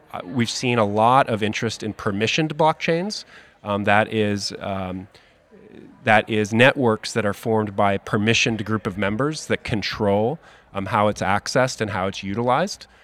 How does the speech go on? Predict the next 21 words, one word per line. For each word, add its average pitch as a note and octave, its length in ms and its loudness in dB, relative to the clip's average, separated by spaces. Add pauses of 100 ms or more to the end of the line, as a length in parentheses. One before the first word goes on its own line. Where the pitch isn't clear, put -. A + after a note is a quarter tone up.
(220)
Um, G#2+ 300 -16
and B2 120 -18
that's B2 160 -10
certainly A#2+ 600 2
a G#2+ 200 0
sensible A#2+ 480 0
response A2 480 0
for - 180 -4
people A2+ 340 -6
who A2 120 -6
wanna G#2+ 200 -2
be A2 100 -2
the G#2 140 -2
adults G#2+ 300 0
in C3+ 80 -6
the C3 80 -6
room D#3+ 240 -4 (320)
and G2+ 240 0
do A2 120 -4
things G#2+ 240 -6
responsibly. C#3 680 -6